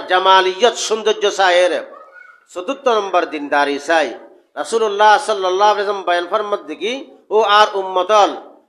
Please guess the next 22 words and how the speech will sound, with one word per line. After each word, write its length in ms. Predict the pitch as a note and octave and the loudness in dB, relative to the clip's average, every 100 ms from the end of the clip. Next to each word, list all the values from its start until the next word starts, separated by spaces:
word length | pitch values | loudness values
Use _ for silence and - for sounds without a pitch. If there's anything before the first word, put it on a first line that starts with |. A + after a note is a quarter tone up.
| _ | _
ওনারা 340 | D3+ D#3+ E3+ F#3 | -6 -2 0 -2
দিনদারির 540 | D#3+ D3 C#3+ C#3+ E3+ | -4 -10 -6 -6 -6
প্রাধান্য 420 | E3 D3 G3 F#3 | -8 -4 -2 -2
দন, 260 | D#3 D3 A2+ - - - | 0 -2 -4 -14 -20 -16
তিনি 160 | D#3 F3+ | -10 -6
সং 240 | - F#3 F#3 | -6 -6 -6
পরিবারের 400 | E3 E3 D#3+ D#3 | -6 -2 -2 -4
মধ্যে 220 | D#3+ E3+ | -8 -10
শান্তি 440 | - G3 F#3+ F#3+ | -6 -4 -4 -8
ফিরিয়ে 400 | - D3+ C#3+ B2 | -10 -8 -6 -6
আইব। 380 | A2 A#2 B2 A2 - _ _ _ | -8 -8 -8 -10 -18 _ _ _
দিনদারিদের 580 | E3 F3 F#3 G#3 A3 G#3+ | -10 0 2 2 0 0
প্রাধান্য 400 | F3+ F3+ G3+ G3+ | 0 0 0 0
ন 160 | F#3 | 0
দন 220 | E3+ E3+ | 0 -2
যায়, 380 | F3 B3 D4 D4 - - _ | 2 4 4 2 -6 -20 _
হয়তো 140 | D#3+ | -10
এই 380 | - A#3 A3+ - | 0 2 2 -2
মধ্যে 400 | F#3 F#3 F3+ F#3+ | -8 -6 -4 -4
এই 220 | G3+ G3+ | -4 -6
পরিবার 440 | F#3 F3 E3+ E3 D#3+ | -6 -6 -4 -4 -4
ইবে 400 | E3+ B3 C#4+ | 0 2 2